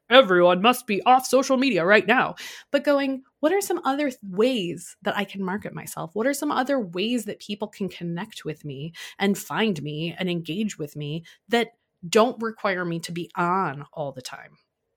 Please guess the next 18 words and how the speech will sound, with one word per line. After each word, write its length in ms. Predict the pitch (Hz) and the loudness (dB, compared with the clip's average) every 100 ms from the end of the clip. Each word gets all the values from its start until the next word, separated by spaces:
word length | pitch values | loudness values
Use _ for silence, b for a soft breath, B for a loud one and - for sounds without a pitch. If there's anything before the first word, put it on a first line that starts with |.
| _ B B B | _ B B B
Another 360 | 226 247 277 | 2 4 2
thing 180 | 262 277 | 0 -2
to 80 | 247 | -2
consider 360 | 240 220 220 220 | -2 -2 -2 -4
here 240 | 240 220 | -2 -2
is 480 | 220 226 214 202 - - | -2 0 -2 -2 -8 -8
to 120 | - | -8
choose, 640 | 214 - - 294 320 294 - - | -4 -4 2 2 4 2 -2 0
if 160 | 359 | 2
you 100 | 330 | 2
decide 420 | 285 262 269 285 262 | 0 2 2 2 0
that 100 | 233 | -2
you 100 | 220 | -2
want 360 | 196 202 233 | 0 0 0
to 160 | - 214 | -2 -4
take 340 | - - 208 - | -2 0 0 0
a 100 | 170 | -4
hiatus, 840 | - 160 165 220 - 220 254 | -4 -2 2 2 2 -2 -2